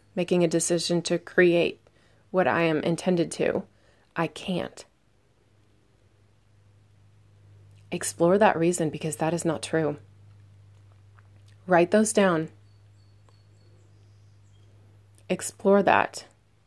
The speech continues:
Ask yourself those questions. Why can't you? Because that's, those are the lies that are keeping you from doing it, from being in the place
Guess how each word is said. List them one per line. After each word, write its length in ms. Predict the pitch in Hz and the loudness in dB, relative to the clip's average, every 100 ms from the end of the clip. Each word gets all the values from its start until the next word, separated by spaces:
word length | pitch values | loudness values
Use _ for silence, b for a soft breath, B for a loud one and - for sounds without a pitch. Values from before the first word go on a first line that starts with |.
| _ _ - | _ _ -8
Ask 280 | 185 - - | -6 -4 -2
yourself 380 | 208 - 190 | 0 0 0
those 180 | - 185 | 2 0
questions. 760 | - 190 175 - 180 - - - - - _ - | 0 -2 -2 -4 -6 -4 -6 -10 -16 -20 _ -10
Why 320 | 175 170 185 | 0 2 2
can't 360 | 185 - 180 - | 2 0 0 0
you? 300 | - 185 190 _ _ _ _ _ _ _ _ _ - _ - - _ _ - | -4 -4 -8 _ _ _ _ _ _ _ _ _ -20 _ -20 -20 _ _ -8
Because 320 | 185 190 180 | -2 -2 0
that's, 480 | 185 185 185 - - _ - | 2 2 0 -6 -10 _ -12
those 240 | - 185 196 | 0 2 4
are 80 | 196 | 2
the 80 | |
lies 840 | 180 175 196 202 175 147 147 147 - - - | 2 2 2 4 4 4 2 -2 -10 -14 -6
that 100 | 175 | 0
are 120 | 170 | 0
keeping 460 | - 214 202 185 165 | 0 -2 0 2 2
you 300 | 147 139 147 _ _ _ _ _ _ _ _ _ | 2 0 -4 _ _ _ _ _ _ _ _ _
from 440 | - 180 160 156 - | -4 -2 -2 -4 -10
doing 420 | - 190 190 165 135 | 4 6 8 6 2
it, 360 | - - - - - _ - _ - _ _ - - - | -4 -8 -16 -16 -20 _ -20 _ -20 _ _ -20 -20 -14
from 240 | - 180 | -2 0
being 380 | 160 202 202 190 | 2 6 6 6
in 300 | - 196 196 | 2 2 2
the 100 | 190 | 2
place 800 | 185 - 185 170 87 - - - | -2 -2 0 0 -2 -6 -8 -8